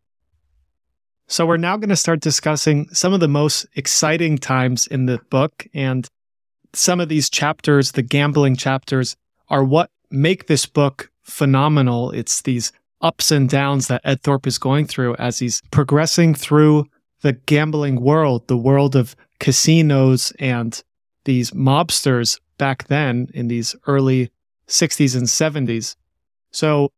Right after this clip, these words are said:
Ed Thorp at the time, he was doing a P H D in mathematics, and he came across these commonly held assumptions that he naturally started questioning, that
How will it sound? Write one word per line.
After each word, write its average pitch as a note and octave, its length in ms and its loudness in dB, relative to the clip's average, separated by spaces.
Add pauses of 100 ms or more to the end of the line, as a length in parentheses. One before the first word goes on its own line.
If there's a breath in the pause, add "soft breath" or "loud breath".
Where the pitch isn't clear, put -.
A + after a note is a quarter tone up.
(260)
Ed F#3 180 -2
Thorp G3+ 320 0
at C#3+ 100 -2
the C3 100 0
time, D#3 520 -2 (400)
he - 260 0
was E3 400 2
doing E3+ 300 2
a C3 60 0
P E3+ 240 0
H - 240 -2
D E3 360 0
in C#3 160 -2
mathematics, C#3+ 920 -2 (320)
and C3 420 0 (460)
he D#3 120 0
came G3 280 0
across C#3 480 -2
these C3+ 240 0
commonly D3 460 2
held B2+ 440 0
assumptions C#3+ 680 0
that A#2+ 280 -4
he B2+ 160 -4
naturally C3 500 2
started C3+ 380 0
questioning, F3+ 640 0 (460)
that C#3+ 280 0